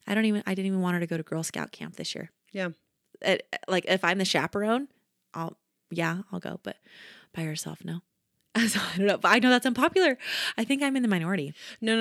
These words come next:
Speaker 2: no, no. So we haven't been in this situation yet where my
Speaker 1: Okay.
Speaker 2: kids have been invited to a sleepover with friends.
Speaker 1: Okay.
Speaker 2: We do allow cousin sleepovers,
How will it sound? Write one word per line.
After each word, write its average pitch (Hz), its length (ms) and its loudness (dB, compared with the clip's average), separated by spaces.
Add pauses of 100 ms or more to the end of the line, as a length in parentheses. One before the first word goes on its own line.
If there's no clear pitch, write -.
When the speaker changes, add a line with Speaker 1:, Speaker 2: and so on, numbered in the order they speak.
Speaker 2:
no, 151 300 2
no. 185 160 -6
So 220 160 4
we 254 140 6
haven't 269 300 4
been 196 180 2
in 190 100 0
this 160 140 0
situation 160 500 0
yet 143 240 -2
where 160 120 -2
my 160 100 -2
Speaker 1:
Okay. 160 140 -6
Speaker 2:
kids 165 140 -6
have 160 140 -8
been 151 480 -2
invited 165 580 -2
to 156 280 0
a - 60 -8
sleepover 139 880 -2 (100)
with 139 160 -10
friends. - 480 -6
Speaker 1:
Okay. 165 360 -8 (540)
Speaker 2:
We 180 220 -4
do 202 400 4
allow 165 480 4
cousin 269 420 2
sleepovers, 113 880 -6